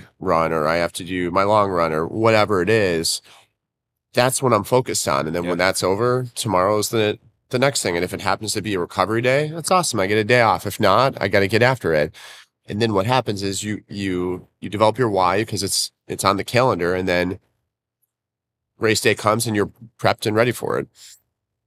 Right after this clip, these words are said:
Speaker 2: Yeah, exactly. I always have something I'm striving for, whether it's just in fitness or my relationship or parenting or something. Y-, you, you should have always something in the future that you're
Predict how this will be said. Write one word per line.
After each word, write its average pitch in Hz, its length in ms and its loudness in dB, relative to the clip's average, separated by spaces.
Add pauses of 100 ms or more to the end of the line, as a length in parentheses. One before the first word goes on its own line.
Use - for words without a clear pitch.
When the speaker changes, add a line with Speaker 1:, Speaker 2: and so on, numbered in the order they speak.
(340)
Speaker 2:
Yeah, 120 120 0
exactly. 110 400 0
I 120 120 6
always 117 300 4
have 107 120 2
something 107 320 -2
I'm 98 120 -4
striving 104 360 -2
for, 101 260 -2
whether 101 220 0
it's 92 120 -8
just 110 260 -6
in 92 180 -6 (400)
fitness 160 420 -2
or 127 60 -2
my 104 100 -2
relationship 127 760 -2
or - 100 -6
parenting 123 440 -6
or 113 80 -6
something. 117 420 -4 (640)
Y-, - 200 -20
you, 135 320 -4
you 139 180 -2
should 170 260 2
have 139 380 2
always 151 340 2
something 127 380 -4
in 123 100 0
the 113 100 -2
future 113 360 -4
that 104 180 -2
you're 104 160 -6